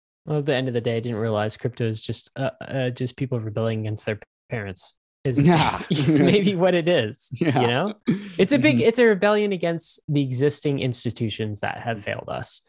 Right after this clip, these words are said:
Speaker 2: Yep.
Speaker 1: And I think many, many in the younger generations feel that. I, I wonder if that's true with, like, wealthy, um,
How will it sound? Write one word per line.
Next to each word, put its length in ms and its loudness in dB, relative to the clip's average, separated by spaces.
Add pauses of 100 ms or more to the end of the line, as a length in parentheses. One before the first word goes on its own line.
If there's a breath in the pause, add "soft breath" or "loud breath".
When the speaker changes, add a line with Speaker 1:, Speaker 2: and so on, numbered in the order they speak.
(160 soft breath)
Speaker 2:
Yep. 240 -6
Speaker 1:
And 500 0
I 140 -4
think 260 -6
many, 460 -2 (360)
many 280 4
in 80 2
the 80 0
younger 240 0
generations 640 -4
feel 220 0
that. 180 -2 (300)
I, 160 2 (260 loud breath)
I 120 4
wonder 280 2
if 140 0
that's 420 -2 (140)
true 640 2 (320 soft breath)
with, 240 0
like, 340 0 (380)
wealthy, 880 0 (640)
um, 640 2